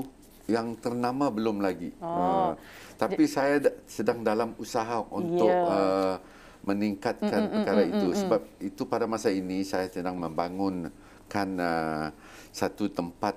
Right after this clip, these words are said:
Speaker 1: di Kampung Temirat, iaitu kampung
Speaker 2: Hmm.
Speaker 1: yang terbesar dalam kawasan Dewan Undangan Negeri saya. Satu pasar
Speaker 2: Hmm.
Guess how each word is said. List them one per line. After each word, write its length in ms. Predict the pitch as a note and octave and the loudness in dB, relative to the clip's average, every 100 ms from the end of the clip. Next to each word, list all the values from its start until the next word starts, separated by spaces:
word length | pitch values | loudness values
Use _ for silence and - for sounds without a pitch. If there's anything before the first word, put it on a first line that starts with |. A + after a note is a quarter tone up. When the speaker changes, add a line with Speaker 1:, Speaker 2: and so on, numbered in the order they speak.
| - | -6
Speaker 1:
di 300 | C#2+ E2+ E2 | -4 0 0
Kampung 440 | - E2+ - F2+ | -2 -6 -4 -4
Temirat, 500 | E2+ D#2+ F2+ F#2 D2 | -2 -2 0 0 -2
iaitu 260 | - F2+ F2+ | -2 -2 0
kampung 400 | F#2 F#2 F#3 F#2 | -2 -2 0 0
Speaker 2:
Hmm. 60 | F2 | 0
Speaker 1:
yang 100 | E2 | -4
terbesar 680 | - E2+ - - F2+ D#2+ C#2 | -4 -6 -6 -4 -2 -2 -4
dalam 300 | D2+ D#2+ D#2 | -4 -4 -4
kawasan 340 | D#2+ D#2 E2 | -6 -4 -4
Dewan 220 | D2+ D#2 | -4 -4
Undangan 260 | D2+ D#2 D#2 | -4 -4 -4
Negeri 240 | D2+ C#2+ D2+ | -4 -4 -4
saya. 240 | F2 F2 F2 - - - - | -4 -6 -6 -14 -20 -20 -16
Satu 400 | - F#2+ - G2+ | -6 -6 -2 -2
pasar 580 | - D#2+ - G2 F#2+ G3+ - - | 0 -4 -4 -2 -2 -2 -8 -12
Speaker 2:
Hmm. 240 | G3 F#3 | -8 -6